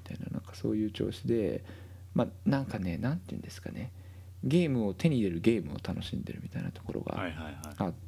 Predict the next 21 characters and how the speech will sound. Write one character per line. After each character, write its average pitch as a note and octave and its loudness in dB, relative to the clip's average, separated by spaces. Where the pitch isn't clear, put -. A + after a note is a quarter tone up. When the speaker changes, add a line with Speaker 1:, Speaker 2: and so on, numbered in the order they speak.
Speaker 1:
て、 G#2 4
Speaker 2:
う G#2+ 2
ん。 F2+ 2
Speaker 1:
な A#2 4
の G2 2
で、 F2 0
ま A#2+ 6
あ、 G#2 2
XBOX D3 2
シ - 0
リ A#2+ 4
ー - 0
ズ B2+ 4
S B2+ 2
も、 G#2+ 4
シ G#2 2
リ A2 6
ー G#2 0
ズ A2+ 6
X - 0
も F#3 4